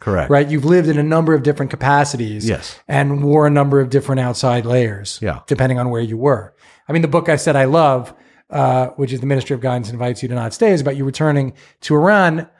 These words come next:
Speaker 2: under various levels and layers of cover and disinformation and misinformation.
Speaker 1: Right.
Speaker 2: But, and it's hilarious too, and people should read it for sure. But, um,
Speaker 1: Thank you.
Speaker 2: but I wanna go backwards, man, because,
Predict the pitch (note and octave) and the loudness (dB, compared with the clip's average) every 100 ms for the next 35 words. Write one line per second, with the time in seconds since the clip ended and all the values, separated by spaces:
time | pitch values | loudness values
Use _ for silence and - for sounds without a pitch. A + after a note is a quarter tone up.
0 | _ _ F#3+ F#3 F3 E3+ C#3 F#3 G3 F#3 | _ _ 0 4 4 4 4 4 6 4
1 | D3 D3+ C#3+ B2+ B2+ A#2 G#2+ D#3 C3+ C#3 | 2 2 2 2 -2 -4 -6 -4 0 2
2 | C3+ B2+ B2 C3+ A#2+ - - D3 B2+ B2+ | 2 2 0 -4 -6 -8 -2 0 2 0
3 | B2 A#2+ B2 - _ D#3+ - C#3+ B2+ C3+ | -2 -4 -6 -12 _ 0 2 0 0 0
4 | A#2 B2+ B2+ C3 B2+ A2+ A2+ A2 - A2+ | 0 -2 -2 -2 -4 -8 -12 -12 -14 -20
5 | _ _ G#2+ D#2+ - - C3+ F#3+ F3+ - | _ _ -8 -8 -10 -12 0 2 2 0
6 | E3 D#3+ E3 F3 D#3+ C#3 A#2+ A#2 - C3+ | 0 0 2 4 4 2 0 -4 -2 0
7 | A#2 A2 B2+ B2+ - A2 A#2+ A2+ - A#2+ | 0 -2 -6 -6 -8 -6 -6 -6 -8 -10
8 | - B2+ G#2+ - F#3 D3+ F3 C3 F#2 - | -6 -8 -8 -4 -2 0 -2 -2 -6 -8
9 | D#2 - G3 C#4+ E4+ C#4 D#3 C#3+ C#3+ G#2 | -10 0 2 2 2 0 2 2 0 -6
10 | F2+ A2 G#2+ A2 D3+ - F#3+ E3+ - | -16 -16 -16 -12 -6 -2 -2 -2 -12